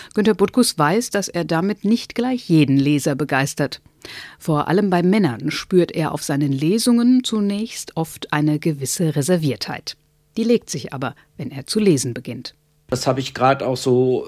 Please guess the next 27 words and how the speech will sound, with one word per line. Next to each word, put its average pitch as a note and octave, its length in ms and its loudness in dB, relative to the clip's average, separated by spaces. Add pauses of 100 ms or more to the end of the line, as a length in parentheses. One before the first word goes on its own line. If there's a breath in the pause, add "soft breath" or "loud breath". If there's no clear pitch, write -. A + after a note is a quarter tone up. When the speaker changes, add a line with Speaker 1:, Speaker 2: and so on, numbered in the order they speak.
Speaker 2:
bei B2 220 2
Männern C3+ 600 2
erlebt, C3+ 540 2
die A#2+ 60 -4
fremdeln B2+ 600 4
sofort F#2 500 -8
damit, F2 560 -12
mit C3 200 0
dem A2+ 160 4
Herzen A2+ 640 -4
und A#2+ 280 -2
vielleicht B2 440 0
auch A2 260 -4
mit A#2+ 260 0
der G#2+ 500 0 (400 loud breath)
Unmittelbarkeit B2 1600 2
der A#2+ 120 6
Sinnlichkeit, G#2+ 840 0
die G#2 100 -8
in G2+ 100 -8
diesen G2+ 300 -6
kleinen G#2 400 -4
Texten - 440 -10
ja G2 140 -6
auch F#2 120 -12
drin F#2+ 300 -8
ist. G2+ 280 -14